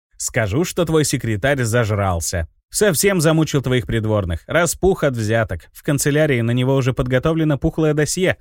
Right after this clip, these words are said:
Твои гончие ждут отмашки». Оставаясь наедине, они частенько переходили на неформальный тон. Правда, шут всегда тонко чувствовал ту невидимую грань, за которую нельзя было переступать.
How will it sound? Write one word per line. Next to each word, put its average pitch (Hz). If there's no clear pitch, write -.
Твои 123
гончие 127
ждут 92
отмашки». 151
Оставаясь 160
наедине, 147
они 107
частенько 185
переходили 127
на 117
неформальный 104
тон. 107
Правда, 156
шут 220
всегда 156
тонко 170
чувствовал 104
ту -
невидимую 104
грань, 131
за 90
которую 120
нельзя 120
было 139
переступать. 120